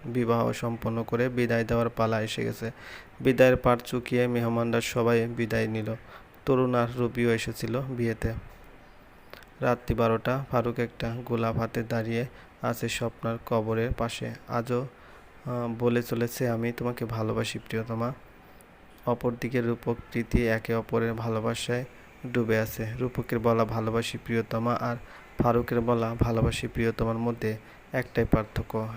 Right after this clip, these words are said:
একজনের ভালোবাসা পৃথিবীর বুকে বিরাজমান, অন্যজনের ভালোবাসা প্রাণহীন হয়ে মিশে আছে মাটির তলায়। সমাপ্ত। এই গল্পটি প্রথম থেকে শেষ অবধি যারা পড়েছেন, অবশ্যই একটি লাইক করবেন।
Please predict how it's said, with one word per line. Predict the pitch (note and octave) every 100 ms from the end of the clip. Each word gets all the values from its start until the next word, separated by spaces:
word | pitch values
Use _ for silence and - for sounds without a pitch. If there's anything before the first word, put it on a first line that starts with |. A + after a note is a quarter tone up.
| -
একজনের | A#2+ A#2+ A#2+ B2 B2 A#2
ভালোবাসা | A#2+ A2 A2+ A2+ A#2 A#2 - - - -
পৃথিবীর | C3 B2 B2+ A#2+
বুকে | A2+ A#2 - A#2
বিরাজমান, | A2 A#2 A2+ G#2+ A2+ A#2
অন্যজনের | - A#2+ B2 - B2 A2+
ভালোবাসা | A2 A2+ A2 A2+ - A#2+ -
প্রাণহীন | A#2 A2+ G#2+ A#2+
হয়ে | A#2+ A2+ A2+ - - - -
মিশে | A#2+ A#2 - A2+
আছে | A2+ A2+
মাটির | A2 A2 - A2+
তলায়। | - A2 A2 A2
সমাপ্ত। | - - A2+ A2+ - A2+ G#2+ - - - - - - - - - - - -
এই | - C3
গল্পটি | B2+ B2 B2+ - C3 -
প্রথম | C3 C3 B2+ -
থেকে | C3+ B2 A#2 C#3
শেষ | - - B2+ B2+
অবধি | C#3+ - A#2+
যারা | A#2 A#2
পড়েছেন, | A#2 A#2 - B2
অবশ্যই | A#2+ A#2 B2 - C3+ -
একটি | B2+ - A#2+
লাইক | A2+ A2 -
করবেন। | A#2 A2+